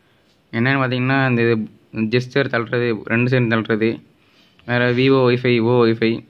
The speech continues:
வேற வேணா அந்த பக் க்ளீன் பண்ணா பண்ணலாம். இந்த மூணு வர்றதுக்கு வேற ஒரு வாய்ப்பு இல்ல.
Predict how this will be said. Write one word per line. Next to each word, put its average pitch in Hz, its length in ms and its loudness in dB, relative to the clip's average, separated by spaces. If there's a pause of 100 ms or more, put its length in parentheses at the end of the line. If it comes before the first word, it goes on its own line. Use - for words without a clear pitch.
(180)
வேற 120 240 0
வேணா 123 80 -2
அந்த 135 220 0
பக் 117 240 -4
க்ளீன் 131 200 -2
பண்ணா 120 240 0
பண்ணலாம். 110 420 0 (600)
இந்த 117 240 -4
மூணு 139 320 2
வர்றதுக்கு 135 580 0
வேற 131 320 0
ஒரு 131 220 -2
வாய்ப்பு 120 320 -2
இல்ல. 117 220 -2